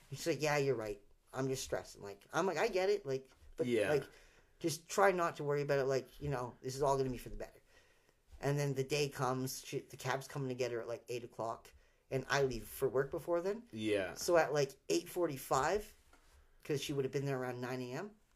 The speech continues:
Speaker 1: I called her. I'm like, "Hey, how's the cab ride?" She let me know that she's not going. Instead, she's gonna have a meeting with her counselor.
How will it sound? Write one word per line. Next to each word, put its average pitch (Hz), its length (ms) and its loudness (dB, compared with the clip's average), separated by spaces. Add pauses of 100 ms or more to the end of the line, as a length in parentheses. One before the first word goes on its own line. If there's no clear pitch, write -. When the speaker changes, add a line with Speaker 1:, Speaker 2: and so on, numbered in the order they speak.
Speaker 1:
I - 60 -16
called 165 420 2
her. 107 140 -8 (360)
I'm 131 100 -2
like, 123 120 -4
"Hey, 196 180 4
how's 135 200 2
the 131 60 -2
cab 185 340 0
ride?" - 240 -10 (320)
She - 160 -12
let 120 200 -4
me 139 100 -4
know 147 240 -2
that 120 300 -4 (500)
she's - 180 -16
not 120 200 -4
going. 139 320 -2
Instead, 120 360 -2
she's 139 200 -10
gonna 135 140 -4
have 135 240 -4
a 123 60 -6
meeting 123 480 -6
with 117 120 -10
her 110 80 -10
counselor. 139 540 -8